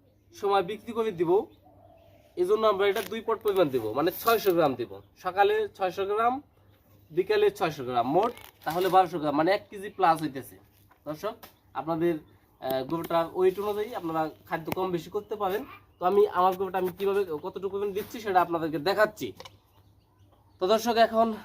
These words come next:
দেখতে পাচ্ছেন ছয়শো গ্রাম চলে গেল এসিআই ক্যাটল ফিট। এই গোবর, এই খুদ দিয়ে আমরা গরুটা মোটা তাজা করবো ইনশাআল্লাহ। অনেকে বলে থাকে যে, "ভাই,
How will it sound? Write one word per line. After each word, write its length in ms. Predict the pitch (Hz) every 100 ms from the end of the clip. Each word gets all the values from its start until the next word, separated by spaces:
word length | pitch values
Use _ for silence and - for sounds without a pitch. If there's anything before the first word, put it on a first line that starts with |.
| -
দেখতে 200 | 185 196
পাচ্ছেন 320 | 208 208 220 196 - - - -
ছয়শো 280 | 196 185
গ্রাম 220 | 202 208 208
চলে 240 | 214 214
গেল 240 | 196 185 - - _ - - _ _ _ _ _ _
এসিআই 320 | 165 - 175
ক্যাটল 320 | 175 165 165
ফিট। 240 | 175 233 262 _ _ _
এই 120 | 165
গোবর, 280 | 160 190 196 -
এই 160 | 170 170
খুদ 220 | 214 190
দিয়ে 160 | 170 247
আমরা 180 | 247 180
গরুটা 400 | 170 165 175 285 - _ _ -
মোটা 280 | 180 214
তাজা 200 | 185 185
করবো 300 | 175 165 143
ইনশাআল্লাহ। 640 | 143 135 143 120 113 107 95 - - _ _ _ _ _ _ -
অনেকে 360 | 165 196 226
বলে 220 | 202 214
থাকে 260 | 196 185 196
যে, 80 | 180
"ভাই, 280 | 160 165